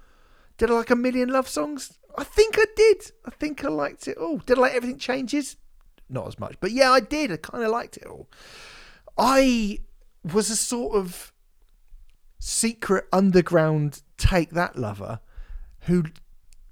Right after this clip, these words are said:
an-, was annoyed at how much I liked their songs because they seemed to represent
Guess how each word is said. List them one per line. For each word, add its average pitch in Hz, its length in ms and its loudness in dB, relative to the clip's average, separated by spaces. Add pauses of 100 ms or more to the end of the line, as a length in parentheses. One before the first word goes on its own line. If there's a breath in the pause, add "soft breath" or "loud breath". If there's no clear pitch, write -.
(240)
an-, 196 400 0
was 202 140 -2
annoyed 214 560 4
at - 100 -6
how 156 140 -6
much 147 180 -4
I 151 60 0
liked 147 180 0
their 139 120 -4
songs 117 500 -4
because 143 560 -4
they 156 200 -4
seemed 180 600 -2
to 147 100 -4
represent 135 720 -4